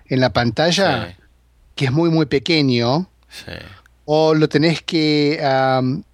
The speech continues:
Speaker 1: que hacer más grande, pero lo, lo podés ver solamente en, en, en cuartos, o
Speaker 2: Mm,
Speaker 1: en ciertas
Speaker 2: qué mal.
Speaker 1: partes. Y no, es, es terrible, y no,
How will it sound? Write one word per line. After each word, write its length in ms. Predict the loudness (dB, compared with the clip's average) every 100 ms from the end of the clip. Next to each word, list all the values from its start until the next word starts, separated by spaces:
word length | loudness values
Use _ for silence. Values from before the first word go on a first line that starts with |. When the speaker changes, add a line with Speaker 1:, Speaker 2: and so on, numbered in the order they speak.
| _ _
Speaker 1:
que 320 | -6 -2 -2 -2
hacer 320 | -2 0 0
más 240 | 0 0
grande, 720 | -2 0 0 0 0 0 -4 _ -20 -20 _ _
pero 220 | -2 0
lo, 340 | 2 2 0 -2
lo 160 | -4
podés 240 | 0 -2 0
ver 140 | -2
solamente 840 | 0 0 2 0 0 -2 -2 0 0
en, 260 | 0 -4 -10 -10
en, 440 | -2 0 0 -4 -2
en 160 | 0
cuartos, 920 | 0 0 0 0 0 -2 -2 -4 -6 -10 _ _ _ _ -2
o 260 | 2 2
Speaker 2:
Mm, 200 | 0 0
Speaker 1:
en 160 | 0 2
ciertas 120 | 0
Speaker 2:
qué 120 | -2 0
mal. 120 | 0
Speaker 1:
partes. 380 | 0 -4 -10 -16 _ _ _ _
Y 80 | -2
no, 160 | 0 2
es, 320 | 0 -4 -10 -4
es 160 | -4
terrible, 580 | -2 -2 -2 -2 -2 -2 -2
y 100 | -2
no, 240 | 0 -2